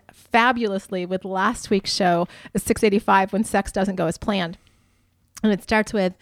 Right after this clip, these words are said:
"My husband and I sat down this past weekend and figured out how many times we were intimate in two thousand twenty-one. I think we had a goal of a hundred and forty.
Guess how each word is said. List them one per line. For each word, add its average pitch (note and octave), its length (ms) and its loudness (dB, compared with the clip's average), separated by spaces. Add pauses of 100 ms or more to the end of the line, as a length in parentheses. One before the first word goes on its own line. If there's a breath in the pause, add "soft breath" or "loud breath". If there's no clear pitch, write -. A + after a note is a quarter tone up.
(340 loud breath)
"My G#3+ 100 2
husband C#4+ 300 2
and D4 100 2
I A#3 120 4
sat G3 340 0
down F#3+ 180 0
this F#3 160 0
past G#3 340 -2
weekend F3+ 320 -6
and F3 140 -6
figured A3+ 240 -2
out G#3 140 -2
how G#3 200 -2
many A#3+ 200 0
times F3+ 360 -8
we F3+ 100 -6
were F3 140 -6
intimate F3 380 -8
in F#3 80 -6
two G3 240 -8
thousand E3+ 560 -6
twenty-one. - 480 -8 (760 soft breath)
I - 40 -10
think E4+ 200 -6
we G4+ 120 2
had C4+ 180 -2
a A#3+ 80 -2
goal F#3 380 0
of F3+ 100 -6
a F3+ 60 -6
hundred F3 380 -4
and F3+ 100 -10
forty. E3 420 -8